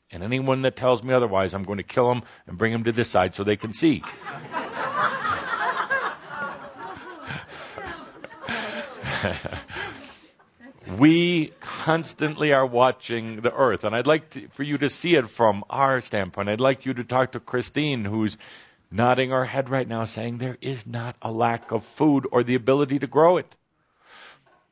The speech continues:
Take a clue, Earth and humans. Take a clue from the Israelis who know how to grow food beyond the, their own needs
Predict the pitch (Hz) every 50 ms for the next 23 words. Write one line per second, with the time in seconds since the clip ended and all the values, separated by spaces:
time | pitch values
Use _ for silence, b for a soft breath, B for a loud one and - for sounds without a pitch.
0 | _ _ _ _ _ _ _ _ _ _ _ _ _ _ - - 160 165 156 -
1 | 147 - _ - - - 156 170 165 160 147 120 90 - _ - 135 139 120 -
2 | - - - 107 107 113 - - - 151 165 165 156 131 107 85 73 - - _
3 | 139 139 - - 120 _ - - 160 160 156 151 - - 143 143 143 139 147 147
4 | 135 110 98 101 107 131 147 156 - 143 120 95 - 113 117 110 117 123 127 131
5 | 139 143 135 127 107 - - - - - 104 110 117 120 123 123 117 _ - -
6 | 110 92 - - 90 101 107 110 113 113 107 110 _ _ _ _ - 120 131 135
7 | 131 127 117 92 87 98 90 _ _ _ - 110 117 117 117 120 120 123 117 107
8 | 113 107 - - 113 107 - - _ 110 107 107 104 107 104 101 104 104 104 95
9 | 85 78 - - -